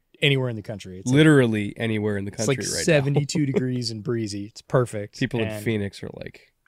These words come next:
Speaker 1: yeah, <laughs> they,
Speaker 2: livid.
Speaker 1: they just turned it off.
Speaker 2: <laughs>
Speaker 1: We just lost, like, half the folks. Uh, but this is,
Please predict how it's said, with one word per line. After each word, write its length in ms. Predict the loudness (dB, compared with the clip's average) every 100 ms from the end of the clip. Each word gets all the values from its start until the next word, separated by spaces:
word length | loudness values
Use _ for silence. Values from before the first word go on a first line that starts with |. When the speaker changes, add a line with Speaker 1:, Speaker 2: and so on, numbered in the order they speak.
| -10
Speaker 1:
yeah, 220 | -6 -6 -6
<laughs> 60 |
they, 220 | 4 8
Speaker 2:
livid. 460 | 8 6 2 -6 0
Speaker 1:
they 140 | 2
just 160 | 2 -2
turned 180 | -8 -10
it 80 | -12
off. 280 | -6 -6 -8 _ -6
Speaker 2:
<laughs> 340 | -6 -6 -6 -4
Speaker 1:
We 60 |
just 200 | -2 -4
lost, 260 | -6 -8 -10
like, 160 | -18 -20 _ _ -14
half 260 | -12 -12
the 80 | -12
folks. 360 | -12 -12 -14 -20 _ _ _ _ _
Uh, 520 | 4 4 4 0 -2 -6 -12 -2
but 220 | 0 0 _ _
this 240 | -6 -2 0
is, 500 | 0 -2 -8 -10